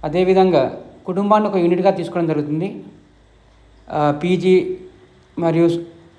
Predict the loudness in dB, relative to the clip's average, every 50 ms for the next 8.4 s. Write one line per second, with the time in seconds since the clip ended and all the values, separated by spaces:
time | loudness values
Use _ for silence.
0 | _ _ -8 -6 -6 -2 0 0 2 4 4 4 4 6 6 6 6 8 6 4
1 | 4 0 -6 -10 -12 -16 -20 -20 -12 -6 -2 -2 0 2 2 2 4 2 2 2
2 | 0 -2 0 0 2 2 2 2 2 2 2 2 0 -2 -4 -6 -10 -10 -12 -16
3 | -20 -20 -20 _ _ _ -4 -2 -2 0 4 4 4 6 6 4 2 0 -2 0
4 | 0 0 0 0 0 -2 -2 0 0 0 -2 -2 -4 -4 -8 -8 -8 -10 -12 -14
5 | -18 -20 -20 _ _ _ _ _ _ _ -4 0 0 0 4 6 6 6 6 4
6 | 4 4 4 4 4 2 0 -2 -2 -2 -2 -2 -2 -2 0 -2 -2 -2 -4 -6
7 | -12 -16 -20 -20 -20 _ _ _ _ _ _ _ -2 0 2 4 4 2 2 4
8 | 2 2 4 4 2 0 -2